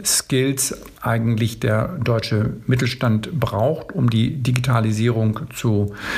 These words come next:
meistern und wie man solche Skills in einer modernen Methode, wie sie unter anderem an der D B U in Berlin angewendet, vermitteln kann. Ja, ich glaube, viele, viele gute Einblicke auch in die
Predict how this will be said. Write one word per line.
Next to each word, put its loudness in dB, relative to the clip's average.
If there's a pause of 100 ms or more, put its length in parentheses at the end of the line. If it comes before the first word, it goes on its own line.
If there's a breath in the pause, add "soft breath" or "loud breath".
(200 loud breath)
meistern 0 (280 loud breath)
und 0
wie 2
man 0
solche 0 (120)
Skills 0
in 2
einer 0
modernen 2
Methode, 0 (520 loud breath)
wie 2
sie 2
unter 0
anderem 0
an 2
der 2
D 2
B 0
U 0 (320 loud breath)
in 2
Berlin 2
angewendet, 0 (120)
vermitteln 2
kann. 2 (220)
Ja, 2
ich -6
glaube, 0
viele, 0
viele 0
gute 0 (240)
Einblicke 2 (260)
auch 0
in 2
die 2